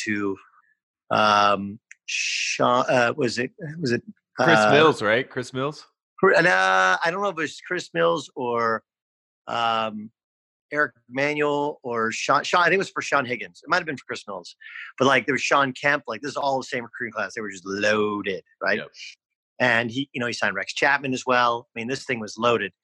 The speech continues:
Speaker 1: So then, you know, Kentucky's program got under investigation, local papers, uh, Sports Illustrated had Kentucky shame.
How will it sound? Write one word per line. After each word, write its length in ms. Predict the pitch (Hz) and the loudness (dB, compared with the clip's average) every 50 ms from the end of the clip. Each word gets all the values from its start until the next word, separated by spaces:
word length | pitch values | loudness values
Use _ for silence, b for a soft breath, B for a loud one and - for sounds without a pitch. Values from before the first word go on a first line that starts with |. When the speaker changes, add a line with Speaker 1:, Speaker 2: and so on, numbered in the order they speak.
| B B B B B B B B _ | B B B B B B B B _
Speaker 1:
So 640 | - - - - 151 143 139 135 131 131 135 131 _ _ _ _ _ _ - 160 147 131 123 117 117 | -10 -4 0 4 6 6 8 6 6 4 0 -4 _ _ _ _ _ _ -18 -14 -14 -14 -12 -8 -2
then, 280 | 123 139 135 135 131 | 2 4 4 4 4
you 80 | 139 143 | 4 4
know, 100 | 131 120 | 2 2
Kentucky's 560 | - - 127 120 - 127 120 - 135 120 - | 2 0 -2 0 0 0 0 0 -2 -4 -2
program 400 | - - 123 117 104 120 117 110 | 0 2 2 2 2 2 0 2
got 180 | 107 110 104 104 | 2 2 2 2
under 200 | 104 101 95 95 | 0 -2 -4 -4
investigation, 800 | 92 104 98 - - 101 98 120 123 127 117 - - 120 117 | -4 -4 -4 -4 -6 -2 0 2 2 2 2 0 -4 -4 -4
local 240 | 110 110 104 - - - - | -4 -4 -4 -6 -8 -4 -2
papers, 500 | 127 123 117 - 123 107 - - - - 135 | 0 0 0 0 -2 -2 -2 -4 -8 -6 -4
uh, 180 | 110 - - 104 | -4 -4 -4 -6
Sports 340 | - - - 135 127 - - | -4 0 2 2 2 4 2
Illustrated 300 | 127 120 - 123 113 104 | 0 2 2 2 2 2
had 100 | 101 - | 0 -2
Kentucky 340 | - - - 101 - - | -6 -12 -12 -12 -10 -6
shame. 480 | - - - 131 123 117 117 117 117 113 | -6 -2 0 0 2 2 2 0 -2 -4